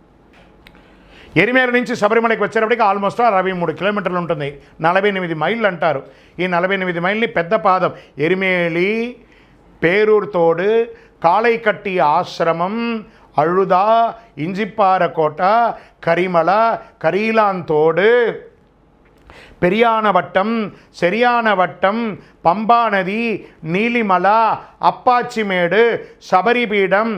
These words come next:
சரங்குத்தி, சன்னிதானம், சபரிமலா అని ఇన్ని రకాలైనటువంటి ఐదు కొండలతో ఉన్నటువంటి దేవాలయాన్ని పెద్ద పాదం, చిన్న పాదం అంటారు. ఇలాంటి చోట నడిచి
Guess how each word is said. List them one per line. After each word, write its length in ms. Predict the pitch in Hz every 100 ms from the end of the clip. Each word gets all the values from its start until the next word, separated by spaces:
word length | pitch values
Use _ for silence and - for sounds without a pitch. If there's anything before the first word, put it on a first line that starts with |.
| - _ -
சரங்குத்தி, 680 | 180 214 247 208 - 208 240 226 - - -
சன்னிதானம், 800 | 196 220 247 226 208 196 226 214 151 - -
சபரிமலா 760 | 214 208 226 220 190 175 190 196 147 - - 175
అని 140 | 196 226 190
ఇన్ని 300 | 202 202 190 170
రకాలైనటువంటి 840 | 165 190 190 185 170 147 175 214 170 185
ఐదు 140 | 180 180
కొండలతో 460 | 160 185 190 190 185 165
ఉన్నటువంటి 480 | 160 165 160 175 190 190 - -
దేవాలయాన్ని 500 | 175 185 170 170 214 180
పెద్ద 160 | 160 190 156
పాదం, 300 | 151 147 196 170
చిన్న 180 | 151 151 147
పాదం 340 | 139 127 117 180 143
అంటారు. 360 | 123 123 117 - - - 151
ఇలాంటి 340 | 175 170 160 147
చోట 160 | 202 214 196
నడిచి 280 | 170 196 208